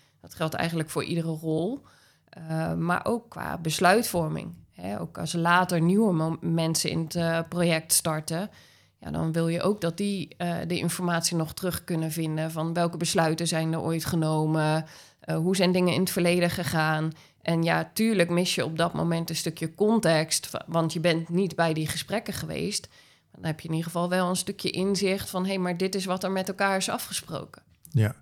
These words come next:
Speaker 1: Ja.
Speaker 2: ik denk overigens dat, ehm, bij, zeg maar, het onderdeel herleidbaarheid van gegevens,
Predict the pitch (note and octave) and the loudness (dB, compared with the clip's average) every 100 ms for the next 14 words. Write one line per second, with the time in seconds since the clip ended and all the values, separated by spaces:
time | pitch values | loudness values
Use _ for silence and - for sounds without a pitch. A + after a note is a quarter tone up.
0 | _ _ - - A2+ - A#2+ A#2 - A#2 | _ _ -16 -2 -2 4 4 4 4 4
1 | G#2+ G#2 G#2 - A2 G#2+ G#2 G#2 G#2 G2 | 6 4 2 2 4 6 6 6 4 2
2 | - _ _ _ _ _ _ _ _ _ | -4 _ _ _ _ _ _ _ _ _
3 | _ _ _ _ _ _ - G#2+ G#2 G2+ | _ _ _ _ _ _ 0 4 4 2
4 | - _ _ - G#2 G#2 G#2+ - _ _ | -2 _ _ -4 0 2 2 -2 _ _
5 | _ A#2+ A2 G#2 G2 G2+ G#2 G#2+ B2+ A2+ | _ 0 4 4 4 4 6 4 2 4
6 | G#2+ F#2+ G2 G2 G#2 G2+ - - A#2 B2 | 2 4 0 0 -2 -2 -4 0 0 4
7 | D3+ - - | 2 2 -8